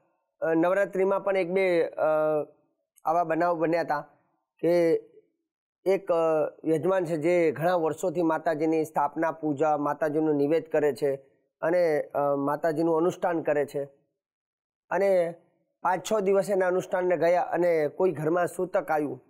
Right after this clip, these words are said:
કોઈનું મરણ થયું. હવે એ માણસનો પ્રશ્ન પણ આવો જ હતો કે "શાસ્ત્રીજી, હું શું કરું?" ત્યારે એને પણ મેં જવાબ આપ્યો હતો.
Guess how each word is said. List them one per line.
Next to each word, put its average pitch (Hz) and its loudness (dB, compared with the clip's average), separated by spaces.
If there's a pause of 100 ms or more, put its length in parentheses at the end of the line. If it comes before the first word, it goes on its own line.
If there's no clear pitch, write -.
(160)
કોઈનું 180 2
મરણ 165 2
થયું. 139 -2 (800)
હવે 175 2
એ - 2
માણસનો 175 0
પ્રશ્ન 175 0
પણ 175 -2
આવો 165 0
જ 151 -4
હતો 147 -2 (440)
કે 170 0
"શાસ્ત્રીજી, 165 -4
હું 156 0
શું 165 -4
કરું?" 151 -2 (720)
ત્યારે 180 2
એને 175 2
પણ 180 -2
મેં 180 0
જવાબ 139 0
આપ્યો 117 -4
હતો. 110 -18